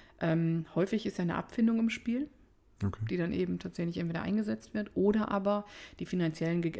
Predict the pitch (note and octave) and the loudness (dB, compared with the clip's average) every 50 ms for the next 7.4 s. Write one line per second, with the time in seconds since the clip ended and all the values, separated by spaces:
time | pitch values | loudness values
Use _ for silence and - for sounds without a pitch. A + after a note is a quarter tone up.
0 | E3 D#3+ D#3 E3 D#3+ D#3+ D#3 D#3 E3 D#3 - F#3+ F#3+ F3+ F3 F3 E3+ E3 E3 E3 | 0 0 0 0 0 0 0 -2 -4 -2 0 2 2 4 4 2 2 2 0 -2
1 | D#3 E3 F3+ G3 F#3 E3 D#3 E3+ E3 - - E3+ E3 - - - - - G3 F3+ | 0 2 2 2 2 2 0 -2 -4 -2 -2 -4 -4 -4 -6 -12 -4 0 2 2
2 | E3+ E3 E3 D#3 D#3 - F3+ E3+ E3+ D#3+ - - E3 D#3+ D#3+ D#3+ D#3 - - F3 | 2 2 0 -2 -2 -2 -2 -2 -2 -2 -4 -4 -4 -2 -2 -2 -4 -2 0 2
3 | G3+ A3+ C4 D#4 F#4 G4 F#4 F4+ E4 - D#4+ C#4+ - - C#4+ E4 D#4+ - - D4+ | 4 6 6 6 6 6 4 4 4 8 6 6 6 8 8 8 8 10 10 8
4 | - - D#4+ D#4 D#4 - - - D#4+ C#4+ C#4+ C4+ C4 C4 C4+ C4 B3+ B3 E4 G#3+ | 12 12 12 12 12 12 10 12 12 12 12 12 12 12 12 12 12 12 12 12
5 | G#3+ B3 C4 C4 C4+ A#3 - C4+ - - D4+ G3 E3 B3+ A#3+ F3+ E3+ D#3 - - | 12 12 12 12 12 12 8 4 8 10 10 10 12 10 12 12 10 10 8 4
6 | - - - - - - - - - F3+ F3+ F3+ A3 C#4 D#4 D#4+ D#4 - C#4 B3+ | -6 -10 -10 -10 -10 -10 -10 0 4 6 8 8 6 6 4 0 2 4 4 8
7 | A#3+ G#3+ F#3+ E3+ D#3+ D#3+ G3 - | 8 8 8 8 8 4 2 -2